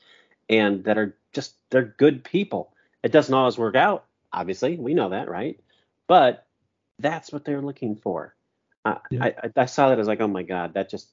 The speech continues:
Speaker 1: to me, that encapsulates the Seahawks right there. It's like, here you have this massive star, easily one of the best wide receivers in the league. I mean, no one, Cardinals guy wouldn't dispute that. And he, <laughs> he publicly says, like, "Yeah, this, this, uh, undrafted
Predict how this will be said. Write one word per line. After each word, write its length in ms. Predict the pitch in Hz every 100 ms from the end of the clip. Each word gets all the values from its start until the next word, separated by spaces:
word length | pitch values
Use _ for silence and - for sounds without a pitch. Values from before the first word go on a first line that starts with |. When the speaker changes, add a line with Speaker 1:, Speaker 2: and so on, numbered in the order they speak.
| _
Speaker 1:
to 80 | -
me, 100 | 196
that 120 | 156
encapsulates 680 | 113 101 123 110 117 101 92
the 80 | 90
Seahawks 420 | - 92 90 85
right 180 | 92 90
there. 200 | 92 85
It's 120 | 85
like, 220 | 92 87 _ _ _ _
here 120 | 247
you 80 | 180
have 380 | 135 117 107 110
this 320 | 117 - -
massive 560 | 113 127 156 156 120
star, 540 | - - 101 92 87 104 _ _ _
easily 400 | - 180 151 123
one 120 | 113 107
of 40 |
the 80 | 98
best 260 | 104 101 -
wide 160 | 101
receivers 480 | 98 - 98 95 90
in 80 | 92
the 80 | 90
league. 320 | 90 87 - _ -
I 80 |
mean, 380 | 107 98 92 98
no 160 | 117 131
one, 380 | 120 104 98 98 _ _ _ _ _ _ _
Cardinals 560 | - 143 131 110 101 95
guy 240 | 104 92
wouldn't 280 | 92 98 90
dispute 420 | 90 - 98 87
that. 280 | 90 82 - _ _ _ _ _ _
And 160 | 110
he, 200 | 117 131
<laughs> 80 | 139
he 80 | 214
publicly 500 | - 180 180 - 160
says, 220 | 139 156
like, 220 | 156 165
"Yeah, 300 | 262 294 277 - _ _ _
this, 220 | 311 -
this, 300 | 220 262 -
uh, 360 | - 220 202 -
undrafted 680 | 208 196 202 220 - 151